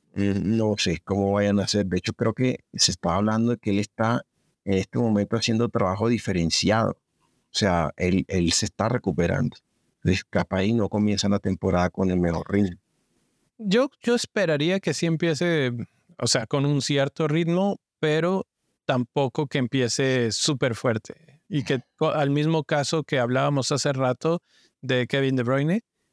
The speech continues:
Speaker 2: que tal vez lo, lo vayan manejando precisamente por eso. Eh,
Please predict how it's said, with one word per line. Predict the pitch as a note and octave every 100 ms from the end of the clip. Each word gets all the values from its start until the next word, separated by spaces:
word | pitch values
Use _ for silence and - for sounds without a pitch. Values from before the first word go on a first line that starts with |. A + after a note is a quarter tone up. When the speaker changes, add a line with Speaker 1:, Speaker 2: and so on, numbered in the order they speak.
| _
Speaker 2:
que | - B2
tal | C#3 C3+
vez | C#3 C3+
lo, | C#3 C3+ B2+ A#2 -
lo | B2 B2
vayan | A#2+ B2 C#3
manejando | C#3 B2+ A#2 C3+ C3+
precisamente | E3 C3+ - C#3+ - C3+ B2+ A#2 B2
por | C3 A#2
eso. | A2+ - - _ _ _ _ _ _
Eh, | C#3+ C3 A#2 A2+ A2+ A#2 -